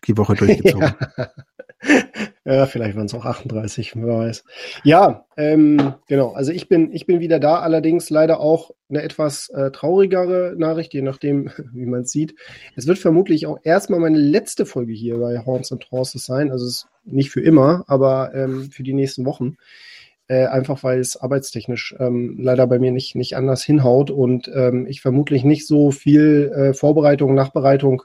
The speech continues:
Speaker 2: machen kann, wie es mir eigentlich lieb ist. Ähm, nichtsdestotrotz, Lukas wird hier die Stellung halten. Ähm, ich glaube, wer sich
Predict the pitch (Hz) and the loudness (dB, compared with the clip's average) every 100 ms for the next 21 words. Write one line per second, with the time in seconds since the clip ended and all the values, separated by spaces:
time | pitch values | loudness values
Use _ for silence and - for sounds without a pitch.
0 | - 131 139 156 139 143 143 143 _ _ | -8 -2 0 0 2 4 4 2 _ _
1 | _ _ _ _ 139 170 - 165 160 180 | _ _ _ _ 2 2 2 2 6 4
2 | 170 - 196 226 151 196 208 - 147 151 | 2 4 4 6 4 4 2 -2 6 8
3 | 160 160 160 160 160 151 175 185 160 165 | 10 10 8 6 4 2 2 0 0 -2
4 | - 185 - - _ _ 143 185 220 202 | 2 2 2 -14 _ _ 0 2 2 2
5 | 202 202 185 185 - - 170 208 202 - | 2 0 -2 -4 -6 0 2 2 0 0
6 | 185 185 185 185 185 185 143 147 147 147 | 0 0 2 2 0 -2 -4 -2 -2 -4
7 | - 139 156 156 156 156 151 147 | -14 -2 0 2 2 2 0 -4